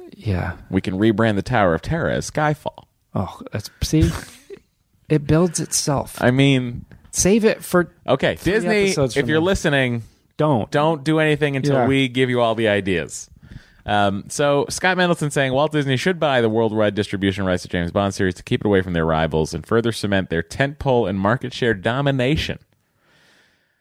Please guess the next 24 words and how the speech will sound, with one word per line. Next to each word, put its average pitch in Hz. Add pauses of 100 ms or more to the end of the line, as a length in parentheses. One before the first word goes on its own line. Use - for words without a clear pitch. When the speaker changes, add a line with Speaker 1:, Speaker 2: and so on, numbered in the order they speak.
(760)
Speaker 2:
I 175
don't 220
know 185
how 160
great 120
of 110
an 110
idea 92
it 78
is 82
for -
Disney 87
to 80
own 78
everything. - (440)
Speaker 1:
Yeah, 139
that 156
we're 175
getting 202
into 135
serious 131
monopoly 104
territory 95
there. 95